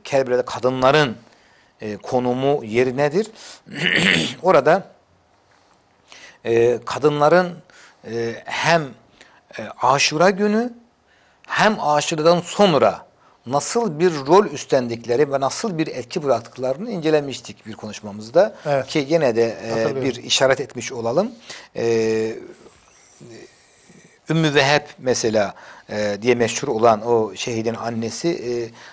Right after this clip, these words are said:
Speaker 1: yavrusunun başını, mübarek başını alıp kesilmiş başını, kadın, yüzünün, gözünün, kanını, tozunu, toprağını silip düşman tarafını fırlatıyor ve "Biz Allah için verdiğimiz hediyeyi geriye almayız."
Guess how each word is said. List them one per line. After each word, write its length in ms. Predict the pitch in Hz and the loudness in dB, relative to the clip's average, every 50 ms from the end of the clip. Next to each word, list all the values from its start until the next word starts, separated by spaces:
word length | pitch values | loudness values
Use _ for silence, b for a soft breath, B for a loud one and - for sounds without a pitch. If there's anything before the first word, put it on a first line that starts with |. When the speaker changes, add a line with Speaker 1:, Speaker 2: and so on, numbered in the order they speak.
| B B - 110 107 120 - - - - 147 | B B -18 -18 -18 -18 -18 -18 -12 -2 2
Speaker 1:
yavrusunun 540 | 151 127 123 123 123 117 - 123 117 117 117 | 4 4 4 4 0 -4 -4 -6 -6 2 2
başını, 480 | 127 117 - - 123 123 120 123 120 | 2 2 2 -2 -2 -2 -2 -2 -2
mübarek 420 | 120 117 107 107 110 113 113 - - | -4 -4 -2 0 -2 -2 -2 -4 -8
başını 340 | 107 104 - - 104 110 110 | -8 -8 -8 -10 -10 -8 -6
alıp 320 | 120 120 135 127 - - B B B B B B B B - - | -4 -4 -4 -6 -8 -20 B B B B B B B B -20 -14
kesilmiş 480 | - - 120 117 - 110 113 110 113 - | -8 -8 -6 -6 -6 -6 -6 -6 -4 -6
başını, 320 | 104 92 - - 98 98 | -6 -8 -6 -10 -10 -12
kadın, 300 | - - - 104 104 110 | -10 -10 -10 -10 -10 -12
yüzünün, 380 | 117 113 107 107 110 110 110 110 | -14 -14 -12 -10 -8 -8 -6 -6
gözünün, 280 | 107 107 101 104 104 104 | -6 -6 -8 -8 -12 -10
kanını, 480 | - 107 101 101 101 104 107 107 - | -10 -10 -10 -10 -10 -10 -10 -12 -12
tozunu, 320 | - - 104 101 98 104 104 | -14 -14 -14 -12 -12 -14 -14
toprağını 360 | - 95 - 101 98 98 95 | -14 -12 -12 -10 -10 -10 -12
silip 240 | - 117 123 117 117 | -12 -12 -14 -14 -12
düşman 280 | 113 - - 113 110 | -14 -12 -10 -12 -12
tarafını 240 | 101 104 104 104 107 | -12 -12 -12 -12 -12
fırlatıyor 440 | - - 110 113 120 - - 151 139 | -14 -12 -12 -12 -12 -6 -6 -6 -4
ve 120 | 131 120 120 | -4 -6 -8
"Biz 180 | 127 123 - B B B B B B B _ - | -14 -16 -18 B B B B B B B _ 4
Allah 500 | 127 127 127 131 143 160 165 160 - - - b b b b b b b b b b b b _ _ _ _ _ _ | 4 4 4 6 4 4 4 4 0 -6 -18 b b b b b b b b b b b b _ _ _ _ _ _
için 380 | - - - - 151 139 127 | -10 -8 -6 -6 -4 -2 2
verdiğimiz 380 | 131 127 120 117 123 127 117 113 | 2 2 2 2 -6 -6 -6 -6
hediyeyi 300 | 135 139 143 131 139 147 | -10 -8 -4 -4 -4 -2
geriye 280 | 123 123 120 123 131 123 | -4 -4 0 0 0 0
almayız." 600 | 113 113 110 123 131 135 117 95 - - - | 0 0 0 0 2 2 2 -2 -6 -10 -14